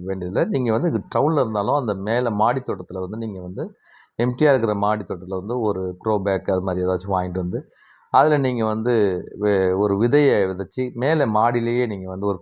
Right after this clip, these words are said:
ப-, சின்ன பந்தல் மாதிரி போட்டிருந்தீங்கன்னா, அதுலயே நீங்க வந்து, நீங்க வந்து நிறைய விவசாயம், இது டெய்லி உங்களுக்கு வந்து உரமில்லாத காய்கறிகள் சாப்பிட்றங்கிற ஒரு திருப்தி இருக்கும் உங்களுக்கு. அது உங்களுக்கு பார்க்கறதுக்கும், அந்த டெய்லி காய்ச்சி தொங்குற விஷயங்கள் பார்க்கறதுக்கும் உங்களுக்கும் ஒரு,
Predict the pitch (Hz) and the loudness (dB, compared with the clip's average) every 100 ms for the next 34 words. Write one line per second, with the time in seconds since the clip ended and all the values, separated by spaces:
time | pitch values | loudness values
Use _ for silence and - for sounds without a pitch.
0 | - 95 101 - 120 113 101 95 98 98 | -10 -8 -10 -8 -4 -2 -2 -4 -4 -4
1 | 92 95 87 98 135 - 110 131 156 151 | -4 -6 -6 -6 -6 -2 -2 0 0 0
2 | 110 95 95 104 92 92 90 101 92 95 | -2 -4 -4 -6 -6 -6 -6 -4 -2 0
3 | 113 107 92 90 92 98 92 - _ _ | 2 2 2 -2 -4 -8 -12 -14 _ _
4 | _ - 139 127 160 190 170 120 110 104 | _ 0 2 4 4 4 2 2 -2 -2
5 | 107 202 - _ _ _ 156 202 175 143 | -2 -4 -6 _ _ _ 2 4 4 4
6 | 135 151 127 123 127 117 101 - 101 - | 2 0 0 -2 -2 -4 -6 -4 -4 -4
7 | 98 101 98 95 90 107 107 104 90 98 | -6 -4 -2 -2 0 -4 -2 -4 -2 -4
8 | 95 92 90 107 107 110 113 110 104 113 | -4 -6 -2 -2 0 0 0 -2 -2 0
9 | 131 131 113 117 123 107 104 104 104 107 | 0 -4 -10 -4 -4 -2 -2 -2 -2 -4
10 | 101 - 98 98 98 95 - 101 92 98 | -4 -8 -8 -6 -6 -8 -8 -8 -6 -8
11 | 92 92 104 107 113 123 113 95 | -6 -4 -2 0 -2 0 0 0